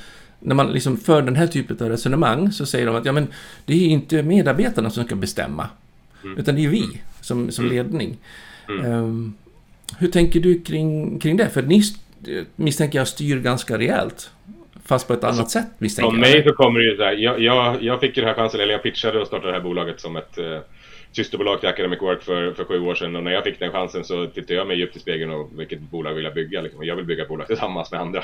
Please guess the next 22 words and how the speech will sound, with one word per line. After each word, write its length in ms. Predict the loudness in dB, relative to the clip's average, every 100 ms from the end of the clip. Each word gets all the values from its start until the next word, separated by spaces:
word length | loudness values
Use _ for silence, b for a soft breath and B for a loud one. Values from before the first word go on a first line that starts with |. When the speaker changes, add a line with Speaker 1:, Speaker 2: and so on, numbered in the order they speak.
| -8 -6
Speaker 2:
Eh, 80 | -4
jag 180 | -4 -4
vill 60 | -2
Speaker 1:
Ja. 60 | -4
Speaker 2:
inte 200 | -4 -10
sitta 180 | -10 -12 -8
på, 140 | -6 -4
på 140 | -4
den 160 | -4 -4
höga 220 | -4 -4
hästen, 260 | -6 -8 -4
och 60 |
jag 80 | -2
vill 100 | -4
inte 120 | -6
ha 160 | -4 -2
det 160 | -2 -4 B B B -4
ultimata 500 | -4 -2 -2 -2 -2
ansvaret 320 | -2 -4 -4
ensamt, 420 | -6 -6 -8 -8
liksom, 240 | -10 -10
utan 200 | -8 -10